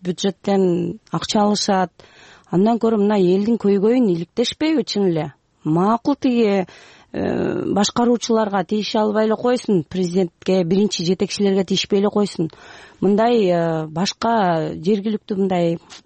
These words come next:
майдарак чиновниктердин ишин иликтей берсе болот да. Анан, э, бул өтө жаман көрүнүш, э, өздөрүнчө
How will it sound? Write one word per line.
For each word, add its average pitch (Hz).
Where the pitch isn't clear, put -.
майдарак 190
чиновниктердин 214
ишин 233
иликтей 208
берсе 202
болот 190
да. 160
Анан, 214
э, 175
бул 185
өтө 190
жаман 190
көрүнүш, 190
э, 170
өздөрүнчө 190